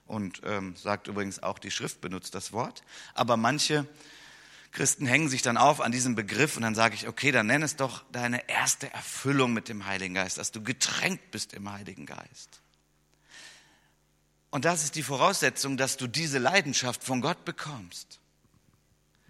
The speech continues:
Wirklich ein Menschenfischer zu sein, wirklich zu sagen, „Das ist mein Größtes. Ich spüre und weiß jetzt, es ist das Größte, was Jesus bewegt und ich möchte auch damit unterwegs sein.“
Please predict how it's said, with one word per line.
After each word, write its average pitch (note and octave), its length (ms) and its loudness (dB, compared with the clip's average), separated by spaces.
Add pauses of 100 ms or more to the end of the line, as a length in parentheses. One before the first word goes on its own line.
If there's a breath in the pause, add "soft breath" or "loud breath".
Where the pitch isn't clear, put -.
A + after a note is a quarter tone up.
(140 soft breath)
Wirklich D3 480 0
ein B2 200 4
Menschenfischer B2 1000 2
zu A2+ 140 -4
sein, G#2+ 380 -2
wirklich C#3+ 380 -2
zu A#2+ 100 -4
sagen, A#2 340 0 (460 loud breath)
„Das F#3 300 4
ist - 220 -2
mein C#3 200 2
Größtes. B2+ 800 0 (360 loud breath)
Ich - 360 -4
spüre F3+ 480 0
und A#2+ 220 -2
weiß D#3+ 320 6
jetzt, C3+ 180 2
es - 140 -4
ist - 180 -2
das D3 160 2
Größte, D#3+ 400 0
was C#3 180 -2
Jesus C#3+ 460 0 (320 loud breath)
bewegt C#3 720 2 (400 soft breath)
und C3 460 0 (320 soft breath)
ich D3 140 4
möchte D#3 360 2
auch D3+ 140 4
damit D3 340 4
unterwegs A#2+ 520 -2
sein.“ C3 360 2